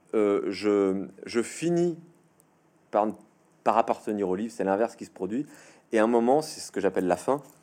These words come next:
à un moment, je sens que j'ai besoin d'être dedans tout le temps. Et donc, à ce moment-là, bah, le réveil, au lieu de le mettre à sept heures pour, euh, le petit-déj, les enfants, l'école, et je me remets au boulot à neuf heures, bah, je le mets à quatre heures ou cinq heures du matin, j'écris direct. Je m'occupe de la vraie vie,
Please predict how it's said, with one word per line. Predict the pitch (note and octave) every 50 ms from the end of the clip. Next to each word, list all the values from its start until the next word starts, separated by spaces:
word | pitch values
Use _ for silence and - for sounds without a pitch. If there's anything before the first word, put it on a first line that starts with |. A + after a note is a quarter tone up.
| _ _ _ _ _ _
à | -
un | A2+
moment, | A2 A2+ A2+ C3+ D#3
je | D3 A#2+ G#2+
sens | G2+ - - C#3
que | D3 A#2+
j'ai | A2 A2
besoin | G2+ G#2+ A#2 A2+ G#2 A#2 B2 B2
d'être | A#2 G#2 F#2
dedans | F#2+ G2+ F#2+ G#2 G#2+ A2+ -
tout | - -
le | G#2+ F2+
temps. | - E2 D2+ - _ _ _ _ _ _ - - - _ _ _ _ -
Et | A2 A2
donc, | A2+ A#2+ B2+ -
à | A#2+ G2+
ce | - -
moment-là, | G#2+ G2+ G2+ G#2 A2 C3
bah, | A#2+ G#2+ G2 F#2+
le | F#2+ G2
réveil, | F#2 F#2 F#2+ F#2 G#2+ A#2+ A#2+ A2+
au | G2
lieu | F#2+ F#2
de | F#2
le | F#2
mettre | F#2 F#2 F#2 - F2+
à |
sept | F2 - - F#2+ - -
heures | G#2 G#2 G#2 G#2
pour, | - F#2+ E2+ E2+ E2+
euh, | E2+
le | F2+ F2
petit-déj, | - - G2+ F#2+ G2 G2+ F#2+ G2
les | F#2 E2+
enfants, | F2+ E2 - - G2 F#2
l'école, | F2+ F2 - - G2 F#2+ F#2
et | F2+
je | E2
me | F2
remets | E2+ E2+ F2+ F2+
au |
boulot | F2+ F2+ F2+ F2+
à | E2+
neuf | E2+ E2 D#2+ F2+
heures, | G#2 B2 B2 - - - - - - - - - _ _ _ _ -
bah, | G#2 G#2
je | G2+ G#2+
le | A2 A2
mets | A2 A2+ A2+
à | G#2 G2 F#2
quatre | - G#2+ F#2 - - A2+
heures | G#2+ G#2
ou | G2+ F2+
cinq | - G2 F#2 -
heures | F#2+ F2+
du | F2 F2
matin, | F2 E2+ - F#2+ G#2 A#2+
j'écris | A2+ G2 G2 F#2+ - - F#2+
direct. | F#2 F#2+ G2 G#2 F#2 F#2 F#2 - - - - _ _ _ _ _ _ _ - - - - _ _ _ _ - - -
Je | - - F#2+
m'occupe | F#2+ F#2 - A#2+ A#2
de | A2 G#2+
la | G2 F#2+
vraie | F2+ F#2+ G2 G2
vie, | G2 A2+ C3